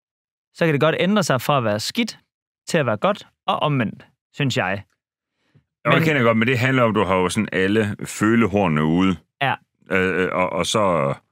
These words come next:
Speaker 2: så kan det være sådan overvældende, eller, øh, positivt,
Speaker 1: Eller
Speaker 2: eller
Speaker 1: undervældende.
Speaker 2: skuffelse.
Speaker 1: Ja,
Speaker 2: Ja, der,
Speaker 1: præcis.
Speaker 2: der er ikke noget, der var sådan, "Nå, fint nok.
Speaker 1: Nej.
Speaker 2: Det, det findes ikke for mig."
Speaker 1: Øhm, men sådan, når den første dag, den er gået, så er jeg sådan afklaret med, så er det sådan, jeg synes om bilen, hvis jeg har kørt på hundrede kilometer eller noget.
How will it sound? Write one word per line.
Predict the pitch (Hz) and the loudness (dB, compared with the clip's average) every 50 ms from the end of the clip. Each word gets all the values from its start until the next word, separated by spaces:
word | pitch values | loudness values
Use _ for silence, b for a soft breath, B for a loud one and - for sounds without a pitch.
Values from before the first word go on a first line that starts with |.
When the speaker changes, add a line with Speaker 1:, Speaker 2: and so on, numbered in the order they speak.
| _ _ _ _ _ _ _ _ _ _ _ _ _ _ - | _ _ _ _ _ _ _ _ _ _ _ _ _ _ -6
Speaker 2:
så | 87 120 | -2 0
kan | 117 104 | 0 0
det | 95 87 | 0 0
være | 95 92 85 | 0 0 0
sådan | 80 92 | 0 -2
overvældende, | 85 78 110 123 127 110 98 90 80 76 67 67 67 | 0 2 2 2 2 2 2 0 0 0 0 0 0
eller, | 67 67 67 65 65 67 69 | 0 0 0 0 0 0 0
øh, | 69 65 62 62 50 50 - 65 64 62 | 0 0 -2 -2 -2 -2 -4 -4 -4 -6
positivt, | 64 - - 143 | -6 -2 0 0
Speaker 1:
Eller | 147 - - | 2 4 4
Speaker 2:
eller | - - | 4 4
Speaker 1:
undervældende. | - 82 - - - - 101 - 87 85 | 4 2 4 4 4 4 4 4 2 2
Speaker 2:
skuffelse. | 104 87 - - - | 2 0 -2 0 2
Speaker 1:
Ja, | - | 2
Speaker 2:
Ja, | 104 | 2
der, | 110 | 2
Speaker 1:
præcis. | 104 98 95 98 95 | 2 2 2 2 2
Speaker 2:
der | 104 | 2
er | 120 | 2
ikke | 143 147 | 2 2
noget, | 147 143 123 | 2 2 2
der | 110 | 2
var | 107 104 | 2 0
sådan, | 98 - 95 90 80 - _ - | 0 -2 -2 -4 -4 -6 _ -10
"Nå, | - 73 | -8 -8
fint | - - - - 76 67 | -8 -6 -6 -6 -6 -6
nok. | - - - _ - | -6 -10 -12 _ -6
Speaker 1:
Nej. | 135 131 123 | -4 -4 -4
Speaker 2:
Det, | - - - - - - | -4 -8 -12 -14 -12 -10
det | 87 82 | -8 -6
findes | - 160 147 139 - | -4 -4 -4 -6 -8
ikke | 73 - | -10 -12
for | - - | -8 -4
mig." | - 160 160 | -2 0 2
Speaker 1:
Øhm, | 160 156 156 151 151 147 147 143 143 139 139 139 139 135 135 131 131 127 123 117 - - _ _ _ _ _ _ _ _ _ _ _ _ _ 156 | 2 2 2 0 0 0 0 -2 -2 -2 -2 -2 -2 -2 -2 -2 -4 -4 -4 -6 -8 -10 _ _ _ _ _ _ _ _ _ _ _ _ _ -6
men | 165 170 | -4 -2
sådan, | 160 185 226 | 0 2 2
når | 214 196 | 2 2
den | 175 180 151 | 0 0 2
første | 151 233 233 196 - | 2 0 2 2 2
dag, | 185 165 156 | 2 2 2
den | 160 151 | 2 0
er | 143 131 | 0 0
gået, | 120 147 151 165 180 190 180 160 | 2 2 2 2 2 0 -2 -4
så | 147 - - 226 | -4 -2 0 0
er | 214 185 | 2 2
jeg | 156 143 143 | 2 2 2
sådan | 120 170 160 135 | 2 0 2 2
afklaret | 131 143 160 156 - 131 113 113 | 2 0 0 0 0 0 0 0
med, | 117 123 | 0 0
så | 123 208 | 0 0
er | 190 | 0
det | 165 143 | 0 0
sådan, | - 190 165 123 | 0 0 0 0
jeg | 117 | -2
synes | - 135 139 135 123 - - - - | -2 -2 -4 -4 -4 -8 -12 -10 -6
om | - 127 113 | -6 -4 -2
bilen, | 147 151 120 101 98 | 0 0 0 0 -2
hvis | 95 107 - | -4 -4 -2
jeg | 110 | -4
har | 104 | -2
kørt | 101 - 127 95 | 0 -2 -2 -2
på | - 104 | -2 -4
hundrede | 110 107 104 | -4 -4 -4
kilometer | 107 110 107 107 95 65 | -4 -4 -4 -4 -6 -6
eller | 67 69 69 | -8 -8 -8
noget. | 73 69 - - | -8 -10 -10 -12